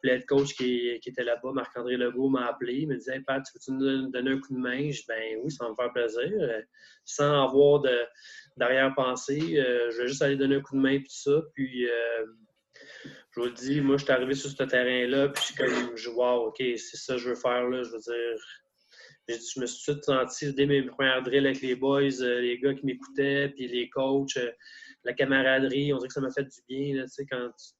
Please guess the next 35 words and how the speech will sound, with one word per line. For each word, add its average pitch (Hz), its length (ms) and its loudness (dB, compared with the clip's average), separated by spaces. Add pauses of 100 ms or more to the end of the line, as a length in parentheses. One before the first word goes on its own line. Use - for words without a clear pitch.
(140)
termines 135 380 -4
ta, 127 240 0 (520)
ta 123 120 -2
carrière 139 380 2
universitaire, 139 680 0
on 131 40 -4
dirait 131 200 -4
que, 135 80 -16 (720)
je - 160 -18
sais 143 120 -2
pas, 139 160 0
t'as, 135 180 -2
t'as 131 120 -4
plus - 120 -16
d'autre 135 300 4
chose, 151 460 0
puis, 120 280 -8
euh, 113 200 -4 (680)
la 120 100 -2
transition, 135 440 -2
des 135 120 2
fois, 143 160 0
est 139 80 -2
un 139 80 -2
petit 135 160 -14
peu 139 80 -14
difficile, 147 560 0
donc 131 180 -2
juste - 200 -12
l'école, 143 680 2
euh, 127 80 0
commencer 127 540 -6
l'enseignement, 135 640 -2
tout 139 100 -16
ça, - 160 -4